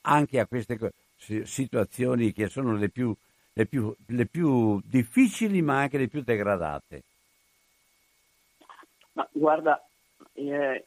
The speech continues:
Speaker 2: io vedo che sostanzialmente non gliene frega niente quasi a nessuno. Eh, purtroppo, eh, cioè, purtroppo in questa situazione qui che sta succedendo oggi,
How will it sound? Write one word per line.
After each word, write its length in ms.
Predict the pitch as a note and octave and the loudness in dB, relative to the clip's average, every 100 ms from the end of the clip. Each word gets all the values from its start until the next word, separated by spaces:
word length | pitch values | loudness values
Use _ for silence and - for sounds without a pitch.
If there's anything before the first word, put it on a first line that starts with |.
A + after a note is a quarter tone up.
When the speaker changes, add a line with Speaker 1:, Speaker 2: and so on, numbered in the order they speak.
| _ | _
Speaker 2:
io 840 | D3+ F3+ F#3 D#3 C#3+ C3 C3 - - | 0 4 4 4 2 -2 -8 -12 -10
vedo 260 | D#3 D3+ | -6 -6
che 320 | - C3 A#2+ - _ _ D3+ | -4 -6 -6 -10 _ _ -20
sostanzialmente 960 | - B2+ D3+ - - C#3+ C#3+ C#3+ - | -20 -14 -12 -10 -4 -2 0 -2 -4
non 160 | C#3+ C3 | -4 -2
gliene 200 | C3+ C3 | -4 -8
frega 280 | - C3+ C3 | -8 -2 -2
niente 280 | C#3 C#3 D3 | -2 -6 -2
quasi 220 | C#3 C#3 | -2 0
a 60 | |
nessuno. 640 | C#3 C#3 - - C3+ C3+ - _ - - - - _ | -4 -6 -10 -14 -10 -10 -12 _ -20 -18 -20 -20 _
Eh, 280 | - D3+ D3 - | 0 0 0 -8
purtroppo, 1080 | G3+ G3 A3 F#3 E3 _ - E3 F3+ G3+ - | -10 -2 4 4 2 _ -4 -2 -2 -4 -10
eh, 400 | D#3+ D3+ C#3+ C3+ C3+ | -4 -2 -2 -4 -4
cioè, 140 | D3+ | -6
purtroppo 1040 | C3 D3 - D#3+ D#3+ - D#3 C3+ C3+ C#3 C#3+ _ _ _ _ - | -6 -10 -2 2 2 0 -4 -4 -2 -4 -8 _ _ _ _ -18
in 180 | - - - - | -16 -14 -18 -4
questa 380 | G#3+ B3+ - G3+ | 0 0 -4 -10
situazione 680 | D3 C#3+ C3+ - E3 D#3 - | -8 -6 -6 -6 -4 -6 -8
qui 360 | D3 C#3 C3+ B2+ _ _ _ | -12 -10 -10 -12 _ _ _
che 100 | _ C3 | _ -10
sta 160 | D3+ | -8
succedendo 580 | D3 D#3 C#3 C#3 D3 C#3 | -8 -8 -6 -2 0 0
oggi, 600 | B2+ B2+ B2 - C3 D3+ | 0 -2 -6 -6 -2 -2